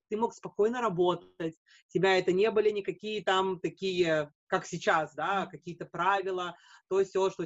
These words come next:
тебя там должны быть особенные визы, там особенные статусы, тогда ты мог приехать, и поэтому сюда очень много приезжало иностранцев просто как на подработку, летняя подработка. А, ну, а я, грубо, попала в подработка на Крисмас,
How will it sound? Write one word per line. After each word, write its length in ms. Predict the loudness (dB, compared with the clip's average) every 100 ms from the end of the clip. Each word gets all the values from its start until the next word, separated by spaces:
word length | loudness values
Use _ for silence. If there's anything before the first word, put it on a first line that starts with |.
| -10 -10
тебя 100 | -8
там 120 | -6
должны 240 | -6 -6
быть 140 | -6 -6
особенные 460 | -4 -2 0 0
визы, 340 | -2 -6 -6 -6
там 180 | -6
особенные 500 | -6 -4 -2 -2 -2
статусы, 520 | -4 -2 -2 -2 -10 -8
тогда 380 | -4 -2 -2 -2
ты 80 | -4
мог 200 | -4 -4
приехать, 440 | -2 0 0 0 -4 -10 -20 -12
и 280 | -2 0 2 0
поэтому 380 | 0 0 0 -4
сюда 200 | -4 -2
очень 300 | 2 0 -2
много 220 | -8 -8
приезжало 680 | -6 -4 -2 -2 -4 -2 -2
иностранцев 600 | -4 -6 -6 -6 -4 -8 -2
просто 300 | -2 -2 -4
как 160 | -4
на 100 | -4
подработку, 600 | -6 -4 0 2 0 -2
летняя 340 | -6 -4 -4 -6
подработка. 760 | -6 -8 -4 -4 -6 -10 -18 _ _ _ _ _ _ _
А, 360 | 0 2 2 -2 _ -4
ну, 160 | 2 4
а 60 | 4
я, 160 | 4
грубо, 240 | 0 -6 -6
попала 400 | -4 -2 -2 0
в 40 |
подработка 540 | 0 0 0 -2 -2
на 100 | -6 -6 -12 -16 -12
Крисмас, 480 | -10 -10 -8 -10 -10